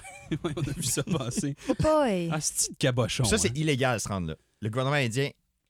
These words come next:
Speaker 3: interdit
Speaker 1: Ouais.
Speaker 3: tout le monde formellement de mettre les pieds sur l'île, mais lui, il a payé des pêcheurs pour le rapprocher, il s'est rendu là en kayak. <laughs> Il est arrivé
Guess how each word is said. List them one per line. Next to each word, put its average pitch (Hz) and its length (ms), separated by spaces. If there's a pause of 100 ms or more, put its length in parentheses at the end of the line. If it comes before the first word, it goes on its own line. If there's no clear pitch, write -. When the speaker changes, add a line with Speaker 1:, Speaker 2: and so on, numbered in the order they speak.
(180)
Speaker 3:
interdit 120 720
Speaker 1:
Ouais. 104 140
Speaker 3:
tout 170 180
le 135 60
monde 127 240
formellement 113 440
de 104 120
mettre 110 240
les 92 80
pieds - 200
sur 101 200
l'île, 104 280
mais 110 140
lui, 117 220
il 104 120
a 92 60
payé 139 240
des 135 140
pêcheurs 104 480
pour 110 100
le 90 80
rapprocher, 87 460
il 123 60
s'est 104 120
rendu 90 160
là 95 100
en 95 40
kayak. 92 440 (460)
<laughs> - 380
Il 127 80
est - 140
arrivé 127 360